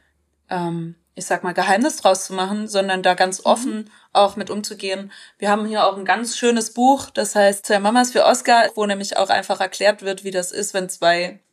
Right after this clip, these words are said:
Speaker 1: Menschen mit Uterus, äh, ein Kind bekommen wollen und wie das dann geht.
Speaker 2: Ach, schön.
Speaker 1: Und,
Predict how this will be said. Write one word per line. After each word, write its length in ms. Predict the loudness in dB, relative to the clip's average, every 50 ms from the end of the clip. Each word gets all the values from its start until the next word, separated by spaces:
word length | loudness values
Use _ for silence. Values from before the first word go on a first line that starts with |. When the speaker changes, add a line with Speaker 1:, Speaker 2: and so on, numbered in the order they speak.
| _ _
Speaker 1:
Menschen 380 | -6 -4 -2 -2 -2 -2 -4 -4
mit 120 | -4 -4 -4
Uterus, 560 | -6 -6 -4 -2 -2 -2 -2 -4 -8 -12 -16 _ _ _ _ _ _ _ _ _
äh, 60 | 2 2
ein 400 | 4 4 4 2 2 -2 -4 -4
Kind 220 | -4 -6 -6 -6
bekommen 380 | -8 -4 0 0 0 0 0 -2
wollen 380 | -4 -4 -4 -6 -10 -12 -14 -12
und 180 | -12 -10 -8 -6
wie 80 | -2
das 180 | 0 0 0 0
dann 160 | -2 -2 -2
geht. 320 | 0 -2 -4 -4 -6 -10 -20
Speaker 2:
Ach, 40 | -20 -20 -20 -20 -10 -4
schön. 100 | 0 0
Speaker 1:
Und, 260 | 2 2 0 0 -4